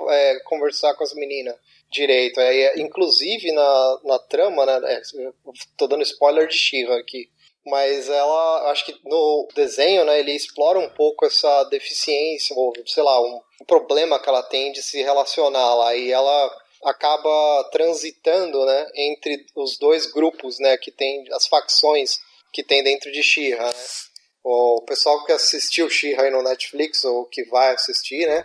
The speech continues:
é uma obra legal, recomendo aí, recomendação do Fabiton,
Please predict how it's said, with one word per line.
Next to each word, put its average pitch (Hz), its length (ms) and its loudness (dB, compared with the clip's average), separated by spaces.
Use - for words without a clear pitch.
é 117 360 -4
uma 123 160 0
obra 135 240 4
legal, 151 560 4
recomendo 147 580 0
aí, 139 220 2
recomendação 135 580 0
do - 60 -10
Fabiton, 135 640 0